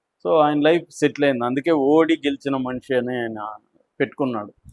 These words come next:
కాబట్టి స్కిజో-, ఇతను కూడా schizophrenia లక్షణాలు ఉన్నాయి. ఇతన్ని గుడికి బ-, తీసుకుపోవడం బదులు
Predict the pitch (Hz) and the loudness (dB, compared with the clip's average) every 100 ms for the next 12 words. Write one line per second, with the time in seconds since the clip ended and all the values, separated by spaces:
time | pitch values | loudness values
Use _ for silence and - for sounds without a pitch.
0 | - _ - 135 147 180 - 135 131 175 | -20 _ 0 2 2 -2 -4 -6 0 2
1 | 151 135 147 165 185 196 185 190 185 - | 2 2 2 2 0 -2 2 2 0 0
2 | 143 170 170 175 160 147 - 151 147 135 | 2 2 4 2 4 2 0 0 0 0
3 | 135 147 139 - 147 131 143 175 190 185 | -2 -4 -4 -2 -2 0 2 4 4 8
4 | 165 160 156 156 147 - 139 147 143 139 | 8 8 4 0 -4 -4 -2 0 2 0
5 | 131 139 147 | -2 -2 -6